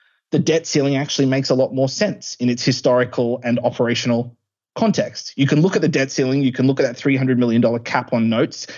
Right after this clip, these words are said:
you can look at all the qualitative caps on coins, and you can say, "Oh, there's a logic here. There's a coherence here. These all work together. These all make sense as part of a broader, um,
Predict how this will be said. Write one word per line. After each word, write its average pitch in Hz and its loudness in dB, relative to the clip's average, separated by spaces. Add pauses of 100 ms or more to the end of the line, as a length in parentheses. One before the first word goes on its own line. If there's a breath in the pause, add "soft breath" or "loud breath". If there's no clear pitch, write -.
(140 loud breath)
you 117 2
can 123 4
look 139 2
at 127 0
all 127 0
the 120 -4
qualitative 131 0
caps - -12
on 127 0
coins, 110 -4 (180 loud breath)
and 151 4
you 151 2
can 180 4
say, 202 2
"Oh, 349 0
there's 180 0
a 202 2
logic 220 0
here. - -8 (160)
There's 147 2
a 175 0
coherence 190 2
here. 107 -4
These 170 4
all 175 4
work 160 0
together. 147 2
These 127 0
all 143 2
make 147 0
sense 190 0
as 117 -6
part 127 -2
of 120 0
a 120 -2
broader, 120 0 (560 loud breath)
um, 113 -2